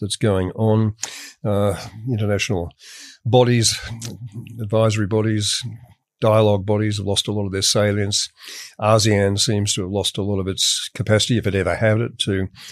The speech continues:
exercise real internal, uh, discipline over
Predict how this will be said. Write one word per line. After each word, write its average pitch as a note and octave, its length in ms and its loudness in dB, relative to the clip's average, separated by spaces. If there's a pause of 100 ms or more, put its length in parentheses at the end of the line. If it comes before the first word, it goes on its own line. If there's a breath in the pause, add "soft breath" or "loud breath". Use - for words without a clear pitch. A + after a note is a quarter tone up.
exercise F#2+ 600 0
real G2 380 0 (460 loud breath)
internal, G2 760 4 (160)
uh, F#2 180 -2
discipline G#2 560 -2
over F#2+ 380 -4